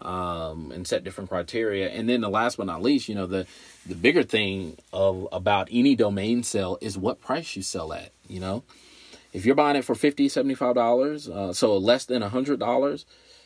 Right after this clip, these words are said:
you know, in my opinion, I go, "Hey, don't put it more than, than thirty-five hundred." Um, really, the sweet spot's probably gonna be anywhere between two to twenty-five hundred.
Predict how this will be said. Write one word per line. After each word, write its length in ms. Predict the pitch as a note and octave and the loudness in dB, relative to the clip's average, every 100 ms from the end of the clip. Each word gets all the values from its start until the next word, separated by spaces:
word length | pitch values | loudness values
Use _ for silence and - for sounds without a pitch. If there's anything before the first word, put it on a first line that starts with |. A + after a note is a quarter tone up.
| _ _ _ _ _ - - | _ _ _ _ _ -20 -16
you 180 | G2+ A2 | -4 -2
know, 160 | G#2 | 0
in 80 | G#2+ | 0
my 200 | A2 B2 | 2 4
opinion, 420 | B2 C#3+ B2+ B2 | 4 2 2 2
I 140 | A#2 G#2+ | 0 2
go, 180 | G#2+ G#2 | 2 2
"Hey, 180 | C3 | 2
don't 140 | C3+ A#2+ | 0 0
put 160 | C3 | 0
it 80 | A#2 | 0
more 240 | G#2 A2+ A#2+ | 0 -2 0
than, 340 | A#2+ A2 G2+ - - _ _ | -2 -4 -6 -10 -20 _ _
than 200 | G2 G2 | -6 -2
thirty-five 460 | A2 A#2 A#2 A#2 G#2 | 2 2 0 -2 0
hundred." 360 | A2 A#2 - _ _ - - | -2 -2 -8 _ _ -20 -18
Um, 720 | D#2+ F#2 F2+ E2 E2 E2 D#2+ F2 | -12 -10 -8 -8 -8 -10 -8 2
really, 260 | A2 A#2 | 4 4
the 120 | G#2+ | 2
sweet 240 | G2 A2+ F#2+ | -2 -2 -2
spot's 260 | A2+ G2+ | 0 0
probably 240 | - F#2+ G2 | 0 -4 -2
gonna 120 | F#2+ | -4
be 120 | F#2+ | -2
anywhere 340 | F#2+ G2 F#2+ F#2+ | -2 0 0 0
between 360 | G2 G2+ F#2 | -4 -6 -6
two 320 | - A2 G#2+ | -4 -2 -2
to 100 | A2 | -4
twenty-five 500 | F#2 G#2 G2 F#2+ E2 | -8 -6 -6 -4 -6
hundred. 280 | F#2+ D#2+ - | -8 -12 -14